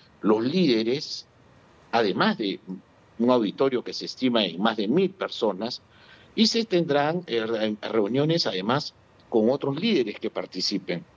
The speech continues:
Pero algo que me parece no se está dimensionando como debería ser es la reunión bilateral que el presidente John Biden va a sostener con nuestra presidenta Dina Boluarte. No es frecuente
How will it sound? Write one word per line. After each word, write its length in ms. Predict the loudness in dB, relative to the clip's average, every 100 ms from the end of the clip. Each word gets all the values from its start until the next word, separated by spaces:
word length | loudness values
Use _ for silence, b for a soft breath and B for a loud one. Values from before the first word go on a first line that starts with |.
| B B -2
Pero 200 | 0 2
algo 240 | 0 -2 -4
que 80 |
me 140 | -6 -4
parece 380 | -2 -2 -2 -2
no 200 | -2 -2
se 120 | -6
está 260 | -2 0
dimensionando 920 | 0 0 0 -2 -2 0 0 0 -2 -6
como 240 | -6 -4
debería 400 | 0 0 0 -2
ser 260 | 0 0 -2 B B B
es 160 | 2
la 120 | 2 0
reunión 500 | -2 -4 -4 -4 -2
bilateral 960 | 0 2 0 0 0 0 2 0 0 -6 -20 -20 _ -20 -2
que 80 | 0
el 80 |
presidente 580 | 0 -2 2 0 2 -2 2
John 260 | 0 0
Biden 480 | 0 0 0 -2 -6 _ _ _ -20 -16 -2
va 100 | 0
a 40 | 0
sostener 640 | 0 -2 -2 0 0 2
con 160 | 2 2
nuestra 260 | 0 -4
presidenta 600 | -2 -4 0 2 2 0
Dina 280 | 0 -2 0
Boluarte. 640 | 0 0 -2 -2 -14 -20 -20 _ -20 -20 -20 -20 -20 -4
No 320 | 2 4 4 2
es 200 | 0 -4
frecuente 920 | -6 -8 -2 2 2 0 -8 -14